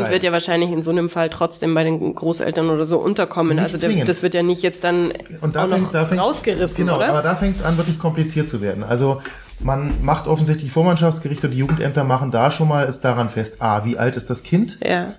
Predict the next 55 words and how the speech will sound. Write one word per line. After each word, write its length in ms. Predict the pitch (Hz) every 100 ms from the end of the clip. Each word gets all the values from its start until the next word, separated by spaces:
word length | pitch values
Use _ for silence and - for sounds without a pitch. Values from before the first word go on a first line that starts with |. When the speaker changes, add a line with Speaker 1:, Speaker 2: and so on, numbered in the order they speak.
| -
Speaker 1:
Wie 140 | 117
alt 140 | 110 110
sind 160 | 113
die 60 | 117
Großeltern? 680 | 117 143 - 98 - 67 -
Speaker 2:
Ja, 200 | 170 180
gut, 180 | 185 -
klar. 240 | 175 170 160
Speaker 1:
Ist 160 | 131
das 140 | 147 -
Kind 200 | 175 165
noch 140 | 156
sehr 240 | - 135 131
klein 460 | 160 185 151 202
und 140 | 151 143
die 60 |
Großeltern 600 | 120 139 151 135 139 139
noch 240 | 131 - 110
relativ 580 | 117 165 180 151 135
jung, 320 | - 151 151 165
dann 140 | 143
ist 120 | 156
die 60 | 139
Chance 380 | - 127 139 127
sehr 160 | 131
groß, 340 | 120 120 160 160
dass 160 | 156
es 220 | - - -
von 260 | - 143
den 120 | 147
Großeltern 440 | 127 135 131 131 127
aufgezogen 520 | 120 143 - 127 120
werden 220 | 117 113
kann. 380 | - 170 110 - -
Speaker 2:
Mhm. 280 | 190 190 214
Speaker 1:
Ist 160 | 143 135
das 120 | 135
Kind 200 | - 147
jetzt 160 | 131 139
meinetwegen 420 | 127 123 123 120
schon 240 | - 117 117
elf 280 | 131 151
oder 160 | 120 120
zwölf 320 | - 165 190
und 80 | 131
die 60 | 113
Großeltern 600 | 113 127 - 120 120 113
schon 240 | 117 113
Anfang 340 | 113 117 120
siebzig 460 | 113 160 160 117 107
oder 240 | 107 107
Mitte 240 | 104 151 160
siebzig 380 | 127 - 117 110
oder 140 | 107
älter, 420 | 127 175 147 190